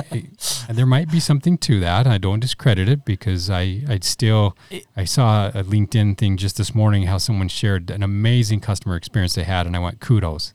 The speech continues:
Speaker 1: That, that's stood out.
Speaker 2: But if you have amazing customer service, then you can pinpoint what it is. You know, like, are you the most knowledgeable?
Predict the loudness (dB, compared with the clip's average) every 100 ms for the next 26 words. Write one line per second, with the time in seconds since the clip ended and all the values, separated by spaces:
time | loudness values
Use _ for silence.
0 | -4 -2 -2 0 2 2 0 -4 -6 _
1 | _ -12 -4 -2 -2 -4 -8 -10 -4 -4
2 | 0 0 0 -2 -2 -2 -2 0 -2 -4
3 | -6 -6 -8 -6 -8 -8 -12 -14 -6 -2
4 | -2 -2 -6 -8 -8 -10 -14 -8 -6 -4
5 | -4 -6 -6 -4 -4 -4 -6 -6 -6 -4
6 | -4 -6 -6 -6 -10 -14 -8 -6 -6 -8
7 | _ -6 -4 -4 -8 -10 -12 -14 -16 -16
8 | -12 -10 -8 -8 -8 -6 -6 -6 -10 -8
9 | -8 -8 -10 -10 -6 -2 0 0 -2 -2
10 | -2 -4